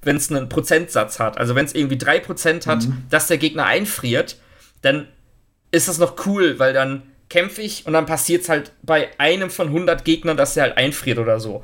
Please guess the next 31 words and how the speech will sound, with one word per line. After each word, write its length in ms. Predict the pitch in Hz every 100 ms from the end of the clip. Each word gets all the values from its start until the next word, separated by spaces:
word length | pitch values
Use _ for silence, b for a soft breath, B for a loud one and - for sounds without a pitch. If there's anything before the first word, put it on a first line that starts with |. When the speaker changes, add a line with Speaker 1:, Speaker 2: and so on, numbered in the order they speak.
| B B -
Speaker 1:
Ähm, 420 | 139 127 120 120 - -
oder 160 | 110
Speaker 2:
Mhm. 40 | 117
Speaker 1:
drei 240 | 117 113
von 160 | 123 120
hundert, 300 | 123 117 117
wenn 140 | 117
wir 80 | 110
jetzt 140 | 110 117
auf 80 |
drei 160 | - 117
Prozent 400 | 117 120 110 117
gehen. 240 | 110 107 b b b 143
Aber 280 | 160 151
bei, 480 | 127 139 127 127 120
ähm, 240 | 127 123 117
Speaker 2:
Aber 140 | 117
auch 100 | 143
nur, 160 | 135 139
wenn 120 | 131
du 60 | 127
jeden 280 | 123 127 120
one-shotten 420 | 127 127 104 101
würdest. 420 | 101 98 101 - _ _ _
Sonst 340 | 101 95 -
kannst 240 | - 107
ja 80 | 104
auch, 160 | 85 92 - _ _ _ _ _ _ _ _ _ _ _
weißt 160 | - 92
du? 80 | 110 - _ _ _ _ _ _ _ _ _ _ _ _ _ _ _ _ _ - - -
Speaker 1:
Nee. 160 | 120